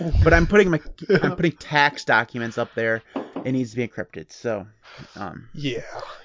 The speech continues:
Speaker 1: a-,
Speaker 2: Yeah.
Speaker 1: anything else I wouldn't care about. This had to, um, what I'm not sh-, wha-, what I haven't decided yet is whether or not I'm going to back up all of my YouTube videos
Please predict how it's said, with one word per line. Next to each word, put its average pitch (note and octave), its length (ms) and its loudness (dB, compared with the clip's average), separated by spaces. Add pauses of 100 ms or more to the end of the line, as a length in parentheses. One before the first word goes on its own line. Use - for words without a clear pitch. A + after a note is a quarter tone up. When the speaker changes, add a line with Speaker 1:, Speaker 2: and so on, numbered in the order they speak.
Speaker 1:
a-, G2+ 160 -8
Speaker 2:
Yeah. C#3+ 100 -2
Speaker 1:
anything D#3+ 320 4
else C#3+ 240 2
I C3+ 40 0
wouldn't B2 240 -4
care B2+ 280 4
about. A#2 380 2
This A#2+ 400 -6
had A#2 200 -4
to, - 60 -14 (320)
um, B2+ 320 2
what C#3 140 4
I'm D3+ 100 6
not F3+ 220 4
sh-, - 220 -6
wha-, C#3 300 -4
what D3 160 6
I D#3 40 4
haven't F#3 320 4
decided D#3 360 2
yet C3 140 4
is B2 100 -4
whether C3+ 160 2
or C3 40 2
not C3 160 4
I'm C3 140 2
going B2+ 360 0
to A#2 600 -4 (500)
back B2+ 280 2
up B2+ 160 2
all B2 340 2
of A2+ 240 -8
my A2+ 440 -2 (120)
YouTube D3 400 0
videos G#2 680 -4